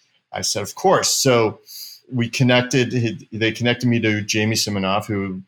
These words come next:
a lot of people know from Shark Tank. He was the founder of Ring, brilliant entrepreneur, really,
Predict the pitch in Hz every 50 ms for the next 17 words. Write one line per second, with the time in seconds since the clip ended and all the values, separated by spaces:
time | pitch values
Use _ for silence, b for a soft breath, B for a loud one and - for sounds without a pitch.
0 | _ - - 107 104 107 107 107 107 107 110 104 - 107 101 101 101 101 101 -
1 | 104 101 92 - - 95 104 101 - - 104 98 95 95 - _ _ _ _ _
2 | _ _ - 110 107 92 101 98 - 107 101 104 104 101 101 90 87 101 98 98
3 | 98 101 95 - _ - 127 139 139 131 127 123 117 - - _ _ _ _ 110
4 | 110 110 107 - - - _ - 104 101 101 101 101 98 98 98 98 101 104 107
5 | 110 110 110 107 107 101 101